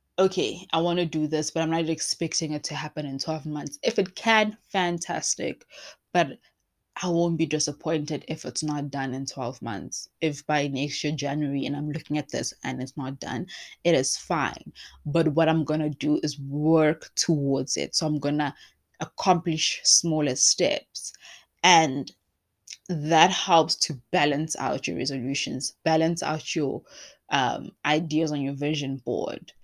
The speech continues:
so that you don't work every year as, uh, like, I can say, you're not chewing more, you're not biting off more than you can chew. I think that's the best way to say. You're not biting off more than you can chew,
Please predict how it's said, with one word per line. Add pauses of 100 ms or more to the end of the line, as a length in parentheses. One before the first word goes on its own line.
(260)
so
that (720)
you
don't
work (320)
every
year (320)
as, (120)
uh, (480)
like,
I
can
say,
you're
not
chewing
more,
you're
not
biting
off
more
than
you
can
chew. (420)
I
think
that's
the
best
way
to
say.
You're
not
biting
off
more
than
you
can
chew,